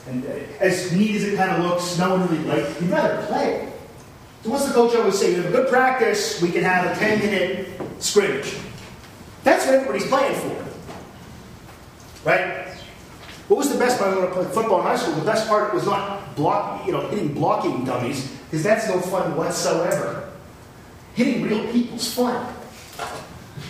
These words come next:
Right? So it'd be like, "Okay, if we have a good practice, the last ten minutes, uh, offense and defense, you can square off against each other."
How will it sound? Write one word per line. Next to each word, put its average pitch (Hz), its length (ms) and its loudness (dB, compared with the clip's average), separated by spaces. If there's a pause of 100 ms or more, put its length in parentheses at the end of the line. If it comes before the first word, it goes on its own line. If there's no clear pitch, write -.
(320)
Right? 180 260 2
So 160 120 -2
it'd 185 100 -2
be 180 60 2
like, 165 180 0
"Okay, 190 280 2
if 160 60 -2
we 165 80 2
have 180 140 2
a - 20 0
good 190 160 0
practice, 196 640 2
the 156 60 0
last 165 300 2
ten 160 200 0
minutes, 151 420 0
uh, 135 360 2
offense 139 320 -2
and 151 100 -2
defense, 135 340 -4
you 127 140 -4
can 123 100 -2
square 135 280 0
off 110 200 0
against 113 220 -6
each 110 140 -10
other." - 100 -12